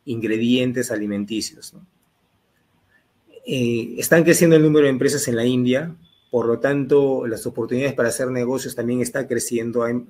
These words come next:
hay más empresas que s-, están interesadas en saber más de Perú, en saber qué cosas tiene Perú. Entonces, nosotros vamos a continuar con el trabajo de difusión de esas oportunidades hacia el mercado de la India. Y bueno, también tenemos que hacer ese trabajo hacia Perú, porque no cono-, en Perú no conocemos todavía mucho sobre la India.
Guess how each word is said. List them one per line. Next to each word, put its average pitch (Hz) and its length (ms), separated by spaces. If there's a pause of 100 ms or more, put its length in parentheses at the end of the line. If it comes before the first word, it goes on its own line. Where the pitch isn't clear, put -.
hay 123 120
más 127 200
empresas 127 340
que - 120
s-, - 140
están 123 220
interesadas 127 560
en 120 80
saber 117 300
más 117 160
de 113 80
Perú, 117 420 (380)
en 117 160
saber 120 360
qué 123 160
cosas 123 300
tiene 117 260
Perú. 110 260 (520)
Entonces, 113 380
nosotros 123 280
vamos 143 240
a 120 80
continuar 123 400
con 131 100
el 113 80
trabajo 120 320
de 127 80
difusión 117 480
de 127 60
esas 123 200
oportunidades 113 800
hacia 107 200
el 107 40
mercado 110 300
de 123 60
la 120 100
India. 127 440 (380)
Y 110 80
bueno, 120 240
también 123 260
tenemos 131 400
que 127 100
hacer 127 180
ese 123 80
trabajo 123 280
hacia 117 160
Perú, 147 280
porque - 280
no 120 160
cono-, 127 280
en 123 120
Perú 117 200
no 127 120
conocemos 120 380
todavía 113 220
mucho 131 240
sobre 107 260
la 110 120
India. 113 340